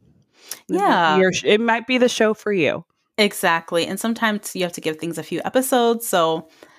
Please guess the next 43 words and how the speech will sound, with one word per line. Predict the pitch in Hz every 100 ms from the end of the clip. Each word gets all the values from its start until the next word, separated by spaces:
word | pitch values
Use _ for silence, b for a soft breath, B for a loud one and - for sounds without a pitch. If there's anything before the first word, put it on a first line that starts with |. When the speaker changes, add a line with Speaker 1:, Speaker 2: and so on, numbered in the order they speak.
| b -
Speaker 2:
maybe | 202 240
after | 240
the | 214
next | 202 196
few | 214
episodes, | 202 - 202
we'll | 196
be | 202
like, | 202 208
"Oh, | 392
I | 208
love | 208 226
it. | 202 175 -
I'm | 190
gonna | 190
continue | 185 175 196 180
watching. | 175 165 170
It | 170
was | 175
just | 180 -
a | 175 170 B B
rough | 180 202 -
start." | - 202 170 151 -
So | 311
we'll | 302
see | - 240
what | 175
happens. | 135 - - - - - -
But | 175
yeah. | 143
Speaker 1:
Okay. | 151 180 _ _ _ B B B B B
Yep. | 175 403
Speaker 2:
Yay. | 392 381 381 339 202 160 -
Speaker 1:
Yay. | 320 381 370 359
Speaker 2:
All | 359
right. | - 233 170 160 - -
So | - 214
that | 208 233
was | 277 269 -
Like | 196 202
Flowers | - 160 185 220
in | 277 285
Sand. | 294 339 320 302 294 302 311